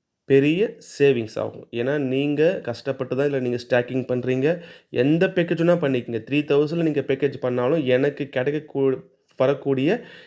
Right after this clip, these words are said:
இன்கம் வாலெட்ல வரக்கூடிய அமௌண்ட்டை அப்படியே உங்களுக்கு நான் திரும்ப தரேன். இந்த ஆஃபரை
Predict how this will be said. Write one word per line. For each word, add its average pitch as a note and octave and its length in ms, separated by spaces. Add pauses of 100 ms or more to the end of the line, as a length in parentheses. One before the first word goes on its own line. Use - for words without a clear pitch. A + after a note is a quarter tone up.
(160)
இன்கம் G#3 540 (180)
வாலெட்ல D3+ 680 (200)
வரக்கூடிய C3+ 680
அமௌண்ட்டை D#3+ 520
அப்படியே D3 580
உங்களுக்கு C#3 320
நான் B2 180 (200)
திரும்ப D3+ 260
தரேன். C#3+ 340 (420)
இந்த B2+ 360
ஆஃபரை C#3 440